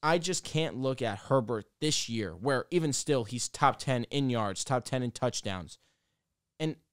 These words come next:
and still be super critical of him. Has he thrown interceptions to end the game a couple times this season? Yes.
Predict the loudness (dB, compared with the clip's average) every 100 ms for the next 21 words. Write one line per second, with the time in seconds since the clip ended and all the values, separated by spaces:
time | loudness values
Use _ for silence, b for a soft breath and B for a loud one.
0 | -6 -4 -4 -2 0 0 -2 -2 -4 -6
1 | -8 -6 -6 -4 -2 -2 -2 -4 -8 -8
2 | -16 _ _ _ 6 6 6 -2 2 2
3 | 4 2 0 2 0 0 0 0 0 -4
4 | -2 0 0 0 0 0 -2 -4 -4 -4
5 | -2 -2 -4 -4 -4 -6 -8 -14 -20 _
6 | _ -8 -6 -6 -10